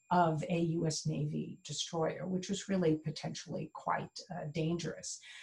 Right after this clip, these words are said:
Both the U S and China have conducted major military exercises in the South China Sea. Um, uh, Doctor Zhong just mentioned that, uh, the U S had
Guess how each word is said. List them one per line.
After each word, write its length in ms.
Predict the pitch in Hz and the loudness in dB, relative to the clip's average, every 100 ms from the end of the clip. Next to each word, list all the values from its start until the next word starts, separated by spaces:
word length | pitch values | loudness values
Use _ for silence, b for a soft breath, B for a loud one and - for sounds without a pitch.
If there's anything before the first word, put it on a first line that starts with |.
| B | B
Both 220 | 226 294 | 10 10
the 140 | 349 403 | 10 10
U 60 | 359 | 10
S 160 | - | 6
and 80 | 262 | 4
China 260 | 240 220 214 | 6 6 4
have 80 | 214 | 4
conducted 460 | 196 190 - 190 | 4 4 2 2
major 300 | 190 190 185 | 4 4 4
military 560 | 170 165 170 - 170 139 | 4 4 2 0 -4 -4
exercises 720 | 151 - 156 151 156 151 160 | -4 -6 -4 -2 -4 -4 -8
in 80 | 165 | -6
the 100 | 160 | -4
South 280 | - 160 156 | -2 -4 -4
China 320 | - - 156 | -8 -8 -6
Sea. 480 | - - 233 220 208 B B B B B | -4 2 4 4 0 B B B B B
Um, 340 | 180 170 170 - 170 | 2 2 2 -2 -4
uh, 80 | 165 | 0
Doctor 360 | 180 170 - 156 | 4 4 4 0
Zhong 320 | 170 165 165 | 2 2 2
just 300 | 160 165 - | 2 0 0
mentioned 600 | 165 175 180 160 160 156 - - | 2 2 0 -4 -2 -4 -6 -4
that, 260 | 160 156 - - 156 | -2 -2 -4 -8 -6
uh, 140 | 160 151 | -4 -4
the 80 | 165 | -2
U 160 | 160 | 0
S 160 | 160 - | 0 -4
had 200 | 151 156 | -6 -6